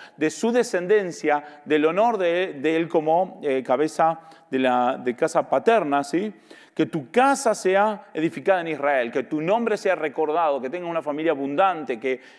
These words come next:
que, ¿se entiende el punto? ¿Sí? No es la casa física. Que tú adquieras riquezas en Efratá y seas célebre en Belén. O sea,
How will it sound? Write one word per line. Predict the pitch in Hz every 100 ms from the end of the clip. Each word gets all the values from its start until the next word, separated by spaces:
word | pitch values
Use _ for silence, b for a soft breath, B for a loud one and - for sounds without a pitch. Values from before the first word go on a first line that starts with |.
| B -
que, | 151 139 143 139 139 123 131
¿se | 160
entiende | 131 226 262
el | 190
punto? | 202 233 160 120
¿Sí? | 147 208 - B B B B B
No | 147 170 202
es | 208 -
la | 180 156
casa | 165 160
física. | 135 113 101 110 -
Que | 202
tú | - 285
adquieras | 262 190 330 311 254
riquezas | 208 180 208 202 190
en | 180
Efratá | 180 185 185 175 -
y | 180
seas | - 185 175
célebre | - 185 175 175 180 170
en | - 127
Belén. | 143 143 110
O | 131
sea, | - 160 127